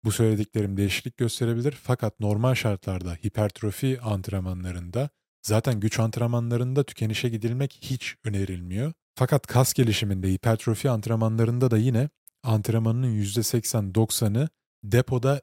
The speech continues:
iki tekrar bırakacak şekilde olması gerekiyor. Buna reps in reserve deniyor. Yine yirmi altıncı bölümde detaylı bir şekilde bunlardan bahsettim. Sadece hızlı bir şekilde geçiyorum. Ne demek reps in reserve?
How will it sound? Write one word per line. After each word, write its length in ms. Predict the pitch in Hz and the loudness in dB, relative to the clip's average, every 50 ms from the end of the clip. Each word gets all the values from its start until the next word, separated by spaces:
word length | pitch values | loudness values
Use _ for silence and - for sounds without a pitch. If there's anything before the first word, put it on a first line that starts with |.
| - | -6
iki 220 | - - - 139 - | -8 -4 -2 0 0
tekrar 480 | - 120 113 - - 135 131 127 110 | 2 0 0 2 2 4 4 4 4
bırakacak 420 | 110 110 113 110 - - 127 120 - | 4 4 2 2 2 0 0 0 0
şekilde 420 | - - 107 - 107 104 101 110 | 0 -4 -2 -2 -2 -2 0 0
olması 360 | 107 101 101 101 95 - 104 | 0 0 0 -2 -2 -4 -4
gerekiyor. 540 | 92 95 95 95 - - - 131 135 123 110 | -4 -2 -2 -2 -4 -2 0 0 0 2 2
Buna 280 | 110 110 120 127 135 - _ _ _ _ _ - | 0 2 2 2 2 0 _ _ _ _ _ 0
reps 340 | 104 113 131 131 - - - - | 4 4 4 4 4 0 -2 0
in 160 | - 123 127 127 | 0 0 2 2
reserve 520 | 107 101 107 104 95 113 120 113 101 92 - _ _ - | 2 2 2 2 6 6 6 6 6 2 -2 _ _ -4
deniyor. 420 | 101 92 92 95 104 120 135 135 - _ _ _ _ - | -4 -2 0 0 0 0 0 -2 -4 _ _ _ _ 0
Yine 120 | 120 120 120 | 4 4 6
yirmi 260 | 113 113 113 113 117 | 6 6 6 6 4
altıncı 400 | 113 113 107 - 117 113 113 113 | 4 4 2 0 -2 -2 0 0
bölümde 280 | 117 110 107 101 98 95 | 2 0 0 0 0 -2
detaylı 380 | 95 - 110 110 113 117 117 | -2 -2 -2 -2 -2 -2 -2
bir 60 | 107 | -4
şekilde 360 | 95 107 101 - 98 92 98 98 | -4 -6 -6 -6 -6 -4 -4 -4
bunlardan 460 | 107 113 117 117 110 104 104 101 104 | -4 -2 -2 -2 -2 -2 -2 -2 -2
bahsettim. 480 | 104 104 - - 120 - _ - 127 | -2 -2 -2 -4 -6 -6 _ -6 -6
Sadece 400 | - - 120 117 117 110 98 101 | -4 0 0 0 0 0 0 -2
hızlı 260 | 95 95 101 107 110 110 | -2 -2 -2 -2 -2 -2
bir 40 | |
şekilde 420 | 104 - 120 104 101 98 92 92 92 | -2 -2 -4 -4 -4 -6 -6 -6 -6
geçiyorum. 480 | 92 98 - - 139 131 123 135 135 - _ _ _ _ _ - | -6 -6 -4 -2 0 0 0 0 -4 -8 _ _ _ _ _ 2
Ne 100 | 131 131 | 2 4
demek 320 | 165 156 139 117 - - | 4 4 4 2 2 2
reps 240 | 107 107 - - - | 2 2 2 0 -2
in 80 | 107 101 | -4 -2
reserve? 420 | 98 98 92 98 131 147 160 151 | -2 -2 -2 0 0 0 0 -2